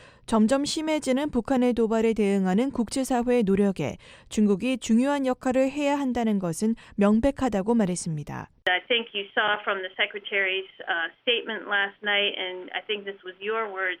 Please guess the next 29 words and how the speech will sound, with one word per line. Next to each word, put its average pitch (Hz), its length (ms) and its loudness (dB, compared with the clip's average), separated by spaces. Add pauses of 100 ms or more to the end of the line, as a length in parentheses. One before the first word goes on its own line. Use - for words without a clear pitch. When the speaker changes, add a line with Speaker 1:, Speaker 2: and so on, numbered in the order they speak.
Speaker 2:
"The 185 160 -14
time 190 240 -4
for 196 160 -12
talk 202 320 -4
is 190 240 -10
over." 196 480 -4 (480)
Um, 185 400 -4
he 220 380 -8
conveyed 202 560 -6
that 190 320 -8
Speaker 1:
손튼 311 340 -2
Speaker 2:
sentiment - 0 -
as 302 60 -2
Speaker 1:
차관보 285 320 2
Speaker 2:
well - 20 4
on 277 60 0
Speaker 1:
대행은 247 420 2
Speaker 2:
the 165 160 0
trip. 165 80 -10
Speaker 1:
북한의 269 460 0
오 226 180 4
일 285 200 -2
탄도미사일 302 840 -2
발사에 226 520 -2
대한 233 520 -2
틸러슨 285 540 -2
국무장관의 247 760 0
성명에 254 440 0
대해 196 400 0